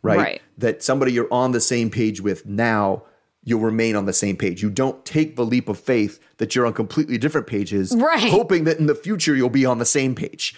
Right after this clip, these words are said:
Speaker 1: Like, that's,
Speaker 2: Yeah.
Speaker 1: that's not, that's not how that works. Um, and that's m-, basically what they're <laughs> do-, what they're doing, and it's so, it's
Speaker 2: Oh,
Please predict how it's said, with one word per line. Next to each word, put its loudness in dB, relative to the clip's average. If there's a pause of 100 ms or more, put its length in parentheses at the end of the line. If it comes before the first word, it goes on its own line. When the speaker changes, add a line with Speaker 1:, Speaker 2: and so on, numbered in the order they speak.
(160)
Speaker 1:
Like, 0
that's, 0 (120)
Speaker 2:
Yeah. -2
Speaker 1:
that's 0
not, 0
that's 0
not -4
how 0
that -2
works. -2 (380)
Um, 0 (800)
and 2
that's 0 (280)
m-, 0
basically 0
what 0
they're 0
<laughs> -8
do-, -8 (200)
what -2
they're 0
doing, 0
and -2
it's -8
so, -2 (300)
it's -4
Speaker 2:
Oh, -4